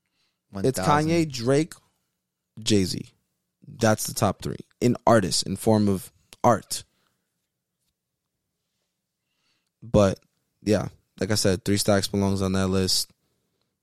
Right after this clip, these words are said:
Speaker 2: N W A, fucking
Speaker 1: N W A for real?
Speaker 2: Wu-Tang. Abso-fucking-lutely. Rappers' ability to rap?
Speaker 1: Do they count?
Speaker 2: Why? 'Cause it's a group?
Speaker 1: Yeah.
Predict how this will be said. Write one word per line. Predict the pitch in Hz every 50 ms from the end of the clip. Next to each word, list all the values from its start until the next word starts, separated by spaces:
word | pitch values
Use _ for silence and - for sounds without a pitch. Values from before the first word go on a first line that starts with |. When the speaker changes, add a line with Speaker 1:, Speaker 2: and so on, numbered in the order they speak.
| _ _ _ _ -
Speaker 2:
N | 110 107 104
W | 104 98 98 95 95 98
A, | 98 95 92 95 92 95 98 90 98 - _ _ _ _ _ _ _ _
fucking | - 98 95 - - 95 95 92 90 90 87 87 113 - _ _ _ _ - -
Speaker 1:
N | - 131 147
W | 170 165 160 165 165
A |
for | 151 147 123 110
real? | 113 139 175 190
Speaker 2:
Wu-Tang. | - 98 101 98 - - 104 98 98 95 95 98 110 - _ _ _ _ _ _ _ _ _ -
Abso-fucking-lutely. | - 110 107 - - - 107 - 110 107 - 98 95 95 104 82 - 92 85 - - _ _ _ _ _ _ _ _ _ _ _ _ _ _ _ _ _ _ _ _ _ _ _ _ _ _ _ _ _ _ _ _ _ _ _ _ _ _ _ _ _ _ _ _ _ _ -
Rappers' | 120 147 180 202 - 302 320 339 349 - - - - _ _ -
ability | 151 147 135 180 208 254 269 269 277 285
to | - - - 233 160
rap? | 110 98 107 123 160 208 - - - - -
Speaker 1:
Do | - 120
they | 113 123 131 131
count? | - - 117 120 139 165 156 - _ _ _ _ _ _ _ _
Speaker 2:
Why? | - 123 147 135 120
'Cause | 113 123 117
it's | 117 117
a | 110
group? | 95 117 151 196 - - - - _ 104
Speaker 1:
Yeah. | 104 101 92 92 87